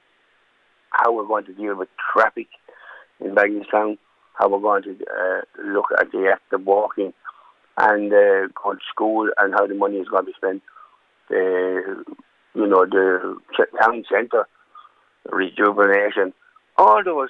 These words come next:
things. I'm not just picking, uh, all those things, but they're, they're all there for discussion. And, you know, anybody has any, uh, interest and want to ident-, uh, identify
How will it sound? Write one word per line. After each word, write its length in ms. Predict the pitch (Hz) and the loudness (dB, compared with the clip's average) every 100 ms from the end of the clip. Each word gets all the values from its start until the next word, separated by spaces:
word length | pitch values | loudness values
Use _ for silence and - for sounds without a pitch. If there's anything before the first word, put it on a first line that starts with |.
| - | -8
things. 260 | 110 98 92 - 110 | -14 -14 -18 -10 -6
I'm 80 | |
not 140 | 127 123 | -4 -6
just 140 | 123 113 - | -8 -12 -10
picking, 480 | 110 101 95 92 - - - - | -10 -8 -10 -12 -16 -20 -14 -6
uh, 240 | - - 95 | -6 2 4
all 160 | 98 | 4
those 160 | 98 92 | 4 -2
things, 160 | - 90 | -4 -8
but 120 | 95 - | -8 -2
they're, 120 | 113 - | -2 2
they're 140 | 123 117 | 4 6
all 320 | 143 160 139 | 6 6 2
there 320 | 120 117 98 _ _ _ - | -4 -6 -8 _ _ _ -18
for 80 | 95 | -16
discussion. 520 | 95 - 120 107 92 _ _ _ _ _ - | -14 -6 -6 -4 -10 _ _ _ _ _ -6
And, 200 | 160 156 _ | -2 -2 _
you 160 | 233 139 | -6 -2
know, 140 | 131 | 2
anybody 460 | 120 190 220 190 156 | 2 2 -2 -6 -4
has 180 | 131 123 123 | -2 -2 -2
any, 360 | 151 143 117 - | -4 -6 -8 -12
uh, 580 | - 98 95 _ - | -12 -12 -12 _ -10
interest 360 | 120 139 - - - _ _ _ _ _ _ | -10 -6 -8 -8 -18 _ _ _ _ _ _
and 240 | - 107 110 | -2 -2 0
want 240 | 120 120 | -2 -2
to 80 | 107 | -2
ident-, 400 | 104 104 117 123 - - | -2 -2 -6 -6 -10 -4
uh, 80 | 104 107 | -2 -2
identify 600 | 104 123 147 - 104 | -6 -4 -4 -4 -4